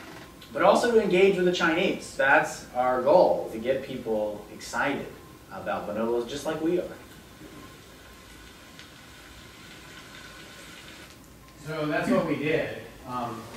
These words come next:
my wife and I, uh, or that's what we were trying to do. My wife and I actually went and taught at Duke's New University,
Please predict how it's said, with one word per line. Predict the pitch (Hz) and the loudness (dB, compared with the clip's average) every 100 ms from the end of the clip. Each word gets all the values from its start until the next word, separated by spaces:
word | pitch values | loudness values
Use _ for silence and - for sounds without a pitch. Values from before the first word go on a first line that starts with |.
| - 131 | -8 -4
my | 127 | 0
wife | 139 165 | 2 2
and | 160 135 | 0 -2
I, | 127 120 - - - - - | -2 -2 -6 -12 -18 -20 -14
uh, | 156 123 135 123 113 | -8 -4 -4 -4 -4
or | 123 | -2
that's | 135 - | 0 -2
what | 151 | -4
we | - | -6
were | 117 | -8
trying | - 165 165 117 | -6 -4 -2 -4
to | 107 | -8
do. | 104 | -8
My | 110 131 | -6 0
wife | 165 180 | 2 4
and | 180 | 2
I | 156 | 0
actually | 151 156 160 | 0 0 0
went | 151 135 | -2 -4
and | - | 0
taught | - - | 2 4
at | - 147 | 2 -2
Duke's | 165 165 | -4 -4
New | 160 | -6
University, | 151 151 139 165 180 208 220 | -6 -4 -4 -4 -4 -4 -6